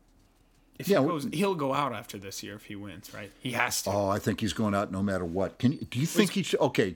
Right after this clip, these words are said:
Speaker 2: good question. Do you
Speaker 1: No,
Speaker 2: think?
Speaker 1: no, no, no, no, no.
Speaker 2: Okay.
Speaker 1: No, because there's no way that he takes any other team to the Super Bowl. I don't think he could take another team to the Super Bowl.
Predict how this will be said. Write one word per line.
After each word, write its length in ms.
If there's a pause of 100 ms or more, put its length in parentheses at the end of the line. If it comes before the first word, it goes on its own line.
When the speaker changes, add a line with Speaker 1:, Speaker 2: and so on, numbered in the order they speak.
Speaker 2:
good 180
question. 540
Do 60
you 140
Speaker 1:
No, 140
Speaker 2:
think? 300
Speaker 1:
no, 200
no, 160
no, 120
no, 120
no. 100
Speaker 2:
Okay. 260 (240)
Speaker 1:
No, 160
because 300
there's 200
no 140
way 220
that 180
he 100
takes 460
any 200
other 200
team 380
to 120
the 80
Super 280
Bowl. 260
I 80
don't 140
think 140
he 140
could 80
take 240
another 300
team 240
to 80
the 60
Super 240
Bowl. 240